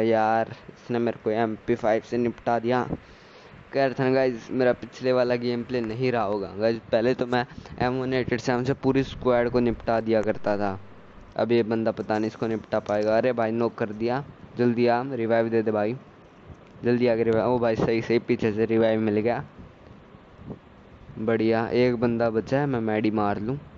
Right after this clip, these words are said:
मेडी किट लगा लूँ, वो victory होगी guys अपनी। वो बंदा भी किसी ने kill निकाल ही लिया अपना। इस बार सिर्फ एक भी kill नहीं निकला guys, एक भी kill इस match में, एक भी kill नहीं निकला। अब की बार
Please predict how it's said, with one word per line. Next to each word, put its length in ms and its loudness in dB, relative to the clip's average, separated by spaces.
मेडी 280 0
किट 240 -6
लगा 360 0
लूँ, 140 -8
वो 260 0
victory 480 2
होगी 300 0
guys 220 2
अपनी। 280 -2
वो 140 2
बंदा 300 0
भी 120 -4
किसी 300 -6
ने 140 -2
kill 180 -6
निकाल 460 -2
ही 80 -2
लिया 200 -4
अपना। 320 -8
इस 140 -6
बार 240 2
सिर्फ 340 -2
एक 280 2
भी 120 0
kill 200 0
नहीं 160 -2
निकला 320 -6
guys, 340 -8
एक 320 -4
भी 240 -4
kill 180 -4
इस 160 -12
match 300 -6
में, 140 -8
एक 200 -6
भी 100 -4
kill 200 -6
नहीं 160 -4
निकला। 360 -6
अब 160 -4
की 80 -6
बार 200 0